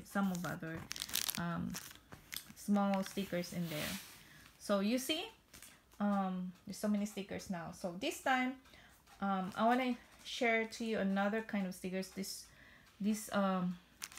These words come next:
stickers. To be honest, I don't know why I get <laughs> this, but during the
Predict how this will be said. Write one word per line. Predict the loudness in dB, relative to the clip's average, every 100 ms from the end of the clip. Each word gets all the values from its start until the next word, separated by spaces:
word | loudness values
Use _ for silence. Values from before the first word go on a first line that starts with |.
| -12 -12 -14 -20 -20 -20 -20 -20 -20 -20 -20 -20
stickers. | -10 -6 -6 -6 -10 -10 -14 -18 -20 _ _ _ -20 -20 _ -20 -20 -20 -12 0
To | 4
be |
honest, | 6 6 6 4
I |
don't | 4 6
know | 4 4
why | 2
I | 0 0
get | -2 0
<laughs> | 4
this, | 4 4 2 -4 0
but | 0 2 2
during | 2
the | 2